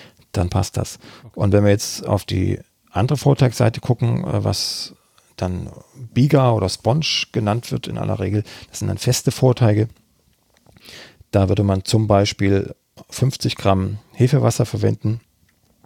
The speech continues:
Speaker 1: hundert Gramm Weizenmehl fünfhundertfünfzig und das zusammenmischen, weil Hefe brauchen wir ja nicht, ne? Das sind die zwei einz-, einzigen Zutaten.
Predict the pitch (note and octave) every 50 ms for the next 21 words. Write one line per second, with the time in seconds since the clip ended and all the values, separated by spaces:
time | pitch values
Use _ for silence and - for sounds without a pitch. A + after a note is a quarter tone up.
0 | _ - - - - A#2+ B2 B2 G#2+ - - G#2+ G#2 G2+ G2 F#2+ G2 - - -
1 | G2 G2 G2 - F#2+ G2 - G2+ F#2+ G2 - - D#3 E3+ - - - F3 F3 -
2 | _ _ - - - - - - - - - - - _ _ _ _ - A2 A2
3 | A2 A2 A2 G#2+ - - - - A2+ G#2+ - - A#2 G2 G2 G#2 B2 B2+ C3+ D3
4 | C#3+ - F#3+ G#3 A#3+ C4 - _ _ _ - F#2+ F#2 F#2 F#2+ A2 - A2+ G#2 -
5 | F#2+ G#2+ B2 C#3+ C#3+ D3+ F3 F#3 - - B2+ G3 G#3+ - _ _ _ - A2+ -
6 | A2+ A2 A2 - - - - G#2+ F#2+ G2 A2 A2 - - - - G#2+ A2 - -
7 | G#2 G2 - - C3 - B2+ B2+ - - C#3+ C#3+